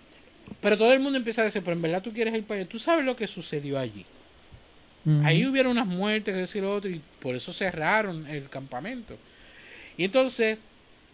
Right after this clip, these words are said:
Speaker 1: todo el mundo que está allí le empieza a decirle, "Mira, no vayas, no vayas para allá, que ahí está sucedi-, eh, sucedieron muchas cosas feas, no vayas para allá". Aparece el amiguito de Pedro, que es el loco del pueblo.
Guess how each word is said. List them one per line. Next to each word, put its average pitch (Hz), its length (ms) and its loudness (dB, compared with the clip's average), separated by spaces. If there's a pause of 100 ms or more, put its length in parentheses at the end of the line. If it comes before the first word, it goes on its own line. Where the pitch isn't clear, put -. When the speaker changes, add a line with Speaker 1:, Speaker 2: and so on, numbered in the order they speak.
(280)
Speaker 1:
todo 190 180 6
el 226 80 6
mundo 226 360 2
que 185 80 0
está 175 520 2
allí 165 320 2
le 196 80 -2
empieza 151 320 -4
a 170 40 2
decirle, 180 320 -4
"Mira, 175 260 -4
no 147 560 -4 (260)
vayas, 135 680 -4 (580)
no 131 180 -4
vayas 175 320 0
para 175 220 0
allá, 170 580 2
que 139 80 -10
ahí 127 240 -8
está 170 160 -8
sucedi-, 170 480 -6
eh, 147 120 -2
sucedieron 151 440 -8
muchas 175 240 -10
cosas 160 360 -12
feas, 196 260 -8 (360)
no 123 180 -4
vayas 151 240 -2
para 170 200 -2
allá". 180 220 -2 (220)
Aparece 151 460 0
el 185 80 2
amiguito 160 460 0
de 175 120 4
Pedro, 170 380 4
que 135 100 -6
es 131 60 -4
el 139 160 -4
loco 147 280 -4
del 160 140 -4
pueblo. 147 420 -8